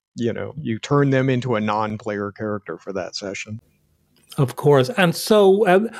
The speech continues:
Speaker 2: I know you mentioned this, uh, earlier on, but what about now with the restrictions, you know, because of covid nineteen and, uh, people having to turn to use it, playing some of it online?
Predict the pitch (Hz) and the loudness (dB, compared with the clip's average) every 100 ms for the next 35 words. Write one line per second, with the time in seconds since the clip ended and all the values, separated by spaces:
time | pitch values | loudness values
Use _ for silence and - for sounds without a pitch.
0 | - 196 269 247 190 214 180 165 - 180 | 0 4 6 6 4 4 4 4 2 0
1 | 151 156 151 139 135 139 143 120 139 127 | 2 6 6 6 6 4 4 2 0 0
2 | - 180 - 156 226 233 202 175 233 - | -2 -14 0 2 2 4 4 4 0 -10
3 | - 151 147 143 139 135 127 120 120 156 | 0 4 4 6 4 4 4 2 4 4
4 | 127 - 156 - 143 120 120 139 127 123 | 2 2 2 4 2 2 2 2 4 4
5 | 117 120 139 131 135 123 - - - - | 2 2 2 4 2 2 -10 -18 -16 -14
6 | - 147 139 123 131 127 123 135 127 123 | 2 4 4 2 4 4 4 4 6 6
7 | 120 120 117 220 139 127 - 151 131 139 | 6 6 4 4 4 2 2 0 2 0
8 | 135 131 127 123 - 160 151 143 - 151 | 2 0 -2 -4 0 4 4 2 0 2
9 | 139 131 135 131 160 - - 143 131 123 | 4 6 6 4 2 -2 0 2 4 2
10 | 135 127 123 - 131 127 123 123 | 2 2 2 2 2 4 4 2